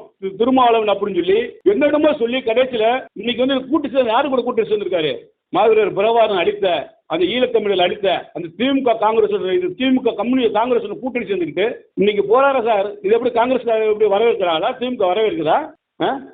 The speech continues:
இன்னும் பார்த்தா ஈழத்தமிழை பார்த்தா உங்களுக்கு வந்து நக்கல் நையாண்டியா தெரியுதா? அப்பாயா தெரியுதா? இன்னமும் வந்து ஈழத்தமிழ் அன்னைக்கே முடிச்சிட்டாங்க. என்னைக்கு வந்து தி மு க கூட திருமாவளவன் கூட்டு சேர்ந்தாரோ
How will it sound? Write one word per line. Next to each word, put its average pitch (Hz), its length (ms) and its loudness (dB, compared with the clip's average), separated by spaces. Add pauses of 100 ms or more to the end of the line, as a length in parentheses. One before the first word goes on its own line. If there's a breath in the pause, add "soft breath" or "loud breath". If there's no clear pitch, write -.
(220)
இன்னும் 262 220 2
பார்த்தா 247 220 2
ஈழத்தமிழை 254 400 -2
பார்த்தா 247 220 2
உங்களுக்கு 226 280 0
வந்து 247 120 0 (100)
நக்கல் 240 340 -2
நையாண்டியா 226 360 -2 (100)
தெரியுதா? 208 300 2
அப்பாயா 226 320 4 (120)
தெரியுதா? 196 280 0
இன்னமும் 247 260 -2
வந்து 233 140 2 (540 loud breath)
ஈழத்தமிழ் 247 400 0
அன்னைக்கே 240 300 0
முடிச்சிட்டாங்க. 190 500 -2
என்னைக்கு 254 340 -4
வந்து 247 220 -2
தி 247 100 -2
மு 262 120 -2
க 247 120 2
கூட 233 140 2 (220)
திருமாவளவன் 240 500 0
கூட்டு 233 260 -6
சேர்ந்தாரோ 196 400 0